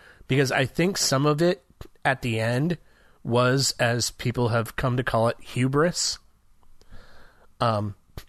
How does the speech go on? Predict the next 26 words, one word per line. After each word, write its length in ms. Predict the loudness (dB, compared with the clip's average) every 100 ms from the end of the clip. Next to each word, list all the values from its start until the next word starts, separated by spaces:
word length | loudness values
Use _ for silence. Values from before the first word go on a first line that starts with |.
| -4
I 100 | -2
think 160 | 0 0
he 80 | 0
started 400 | 2 2 0 0
coaching 560 | -2 0 0 0 -2 -4 -12 -20 _ _ -4
just 320 | 0 0 -2 -10 -14 -16 -20 -20 _
not 320 | 0 0 0
caring 460 | -2 0 2 0 -2 _ _ _ _ _ _ _ _ _ _ _ _ _ _ _ _ -2
and, 480 | 0 0 -2 -4 -6 _ -6
you 120 | -2
know, 240 | -2 -2 -6 _ -20 -20 -14 -4
not 360 | 0 2 2
even, 480 | 0 0 0 -2 -4 -8 -20 -20 _ _ _ -2
you 80 |
know, 60 | 0
I, 160 | -2 -4 _ _ -18 -18 -6 0
I 100 | 2
think 200 | 2 2
once 280 | 2 2
he 120 | 2 2
saw 340 | 4 4 4
that 180 | 2 0
he 140 | 0
was 220 | 0 0 -2
able 340 | 0 2 0
to 520 | 0 0 2 2 0